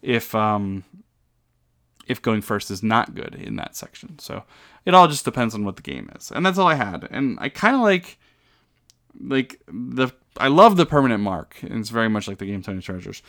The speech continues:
I do like giving an opponent the plus one token because, uh, it gives some reasons to, to, you know, uh, kinda, kinda build up and lay low maybe,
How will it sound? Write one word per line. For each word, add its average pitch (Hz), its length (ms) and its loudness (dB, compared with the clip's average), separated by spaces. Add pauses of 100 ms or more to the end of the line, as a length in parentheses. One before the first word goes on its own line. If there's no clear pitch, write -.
(420)
I 120 120 2
do 190 360 -2
like 180 320 0
giving 135 400 2
an 117 160 -4
opponent 113 640 -2 (200)
the 110 80 -6
plus - 320 -8
one 104 180 -4
token 104 400 -12
because, 92 440 -14 (460)
uh, 110 260 0
it 107 80 -6
gives 117 200 -2
some 110 240 -4
reasons 104 480 -4
to, 104 400 -6
to, 101 400 -6 (200)
you 117 180 -6
know, 98 220 -8 (960)
uh, - 380 -4 (720)
kinda, 107 520 -6 (240)
kinda 110 220 -6
build 101 300 -4
up 101 240 -4
and 104 120 -8
lay 101 180 -6
low 101 300 -8
maybe, 113 460 -10